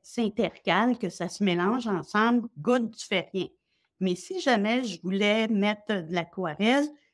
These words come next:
et je veux appliquer du pas-, euh, de, de la peinture acrylique par-dessus, mais je veux pas que mon, mon aquarelle se réactive, ben là, faudrait mettre à ce moment-là un médium. Euh,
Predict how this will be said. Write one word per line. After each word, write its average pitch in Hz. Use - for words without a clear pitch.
et 202
je 160
veux 220
appliquer 214
du 175
pas-, 180
euh, 165
de, 165
de 156
la 175
peinture 180
acrylique 190
par-dessus, 196
mais 247
je 185
veux 226
pas 392
que -
mon, 226
mon 214
aquarelle 202
se -
réactive, 214
ben 190
là, 214
faudrait 190
mettre 190
à 170
ce -
moment-là 160
un 180
médium. 165
Euh, 147